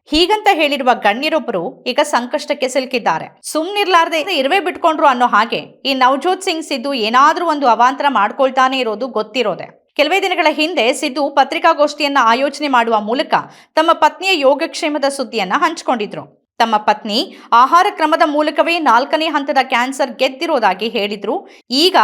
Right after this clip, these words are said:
ಅದಕ್ಕಾಗಿ ಅವರಿಗೆ ಎಂಟುನೂರ ಐವತ್ತು ಕೋಟಿ ರೂಪಾಯಿಯ ಲೀಗಲ್ ನೋಟಿಸ್ ಬಂದಿದೆ. ಸುದ್ದಿಗೋಷ್ಠಿಯಲ್ಲಿ ಅವರು ತಮ್ಮ ಪತ್ನಿ ನವಜೋತ್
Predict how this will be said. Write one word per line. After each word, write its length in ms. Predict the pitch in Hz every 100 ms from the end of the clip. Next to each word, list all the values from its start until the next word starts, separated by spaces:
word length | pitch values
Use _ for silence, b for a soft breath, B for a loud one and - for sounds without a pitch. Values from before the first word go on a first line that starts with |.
| 247
ಅದಕ್ಕಾಗಿ 540 | 247 240 370 381 349 330
ಅವರಿಗೆ 320 | 269 247 285
ಎಂಟುನೂರ 480 | 311 233 269 294 302
ಐವತ್ತು 380 | 254 285 359 -
ಕೋಟಿ 280 | 339 285 294
ರೂಪಾಯಿಯ 420 | 262 254 233 214 247
ಲೀಗಲ್ 420 | 226 254 277 285
ನೋಟಿಸ್ 320 | 226 226 240
ಬಂದಿದೆ. 540 | 247 240 196 156 - _ -
ಸುದ್ದಿಗೋಷ್ಠಿಯಲ್ಲಿ 680 | 320 392 403 415 392 349 311
ಅವರು 320 | 247 226 254
ತಮ್ಮ 240 | - 294
ಪತ್ನಿ 360 | 302 294 294 330
ನವಜೋತ್ 500 | 254 269 262 339